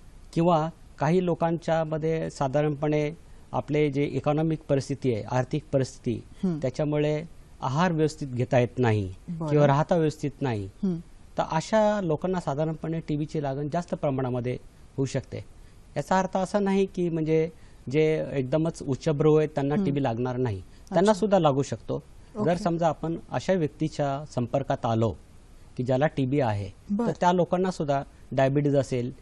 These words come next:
Speaker 1: किंवा कार एसी आपण यूज करतो,
Speaker 2: हं, हं.
Speaker 1: घरामध्ये एसी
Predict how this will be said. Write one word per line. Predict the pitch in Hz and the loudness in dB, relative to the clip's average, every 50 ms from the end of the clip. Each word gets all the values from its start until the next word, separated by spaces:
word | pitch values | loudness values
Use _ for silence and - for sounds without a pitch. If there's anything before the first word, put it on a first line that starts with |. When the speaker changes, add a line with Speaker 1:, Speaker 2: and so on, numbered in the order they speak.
| - - - | -20 -8 -2
Speaker 1:
किंवा | - 147 143 | 0 2 2
कार | 131 - - 151 147 151 151 - | 2 2 4 4 4 4 4 2
एसी | 151 139 127 - - 147 | 0 0 0 0 0 -2
आपण | 139 - 151 143 | 0 0 -2 0
यूज | 131 131 135 - | 2 0 0 0
करतो, | - - 131 120 - - 120 120 | -2 -2 -2 -2 -2 -2 0 2
Speaker 2:
हं, | 226 226 208 | 2 2 2
हं. | 220 220 220 233 - - | 2 -2 -2 -4 -6 -4
Speaker 1:
घरामध्ये | 113 127 139 147 151 165 156 147 151 143 135 | 0 0 2 2 2 2 2 2 2 2 2
एसी | 123 - - 147 139 | 2 0 -2 -4 -4